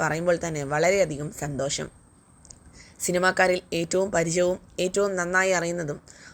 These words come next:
വാപ്പച്ചിയെ മാത്രമാണ്. അതുകൊണ്ടാണ് വാപ്പച്ചിയുടെ പേര് ഈ ലിസ്റ്റിൽ ഉണ്ടാവില്ല എന്ന് ഉറപ്പ് നൽകിയത്. ബാക്കിയുള്ളവരൊക്കെ വല്ലപ്പോഴും മാത്രമല്ലേ കാണുന്നുള്ളൂ,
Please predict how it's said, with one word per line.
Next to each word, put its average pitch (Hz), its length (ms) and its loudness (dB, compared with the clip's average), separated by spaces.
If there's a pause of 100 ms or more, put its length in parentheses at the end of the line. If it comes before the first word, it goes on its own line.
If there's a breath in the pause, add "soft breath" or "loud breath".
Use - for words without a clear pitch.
(120)
വാപ്പച്ചിയെ 185 400 2
മാത്രമാണ്. 135 560 -6 (320)
അതുകൊണ്ടാണ് 196 500 2 (200)
വാപ്പച്ചിയുടെ 180 540 0
പേര് 170 280 -2 (120)
ഈ 160 120 -4
ലിസ്റ്റിൽ 170 340 -4
ഉണ്ടാവില്ല 160 460 0
എന്ന് 156 260 -6 (460 loud breath)
ഉറപ്പ് 165 380 2
നൽകിയത്. 127 440 -6 (240)
ബാക്കിയുള്ളവരൊക്കെ 165 760 0
വല്ലപ്പോഴും 156 540 0
മാത്രമല്ലേ 156 520 -4
കാണുന്നുള്ളൂ, 135 540 -4